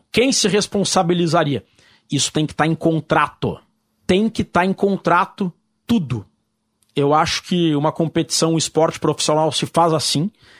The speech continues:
e eu espero que isso tenha servido de lição. O beach tênis, ele tá numa franca ascensão. Ainda não é um esporte grande, ainda não é um esporte de massa,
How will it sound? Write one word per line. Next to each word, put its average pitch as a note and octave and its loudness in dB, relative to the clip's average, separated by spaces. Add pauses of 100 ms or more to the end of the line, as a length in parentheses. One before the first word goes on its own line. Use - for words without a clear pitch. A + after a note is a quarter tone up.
(320)
e G3 2
eu G3+ 2 (320)
espero F3+ 0
que F3 -2 (120)
isso F3+ -2
tenha F3+ 0
servido D#3+ 0
de D#3+ -2
lição. C#3+ -2 (720)
O C3+ 0
beach C#3+ -2
tênis, F3+ 0
ele D3+ 0
tá D#3+ 0
numa D#3+ 0
franca G#3 0
ascensão. C#3+ -2 (480)
Ainda G#3 2
não G3+ 0
é F#3+ 2
um F#3+ 0
esporte D#3 -2
grande, D#3 0
ainda E3 0
não E3 0
é D#3+ 2
um D#3+ 2
esporte D#3 -2
de D#3 -4
massa, G3 2